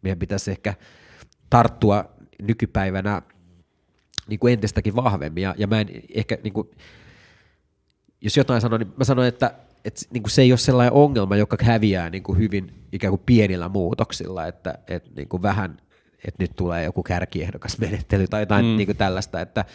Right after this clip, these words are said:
Speaker 1: että se on niin syvällä niinku niissä integraation perusrakenteissa ja E U-instituutioiden perusrakenteissa, että ky-, kyllä se niinku vaatisi sen ongelman niinku käsittely vaatisi ehkä niinku pidemmälle menevän, äh,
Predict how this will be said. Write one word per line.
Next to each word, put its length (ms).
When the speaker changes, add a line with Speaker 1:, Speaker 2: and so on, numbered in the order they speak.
Speaker 1:
että 160
se 60
on 100
niin 160
syvällä 480
niinku 160
niissä 220
integraation 500
perusrakenteissa 1000
ja 60
E 180
U-instituutioiden 960
perusrakenteissa, 1000
että 140
ky-, 180
kyllä 160
se 120
niinku 200
vaatisi 560
sen 220
ongelman 580
niinku 280
käsittely 640
vaatisi 480
ehkä 200
niinku 180
pidemmälle 440
menevän, 340
äh, 60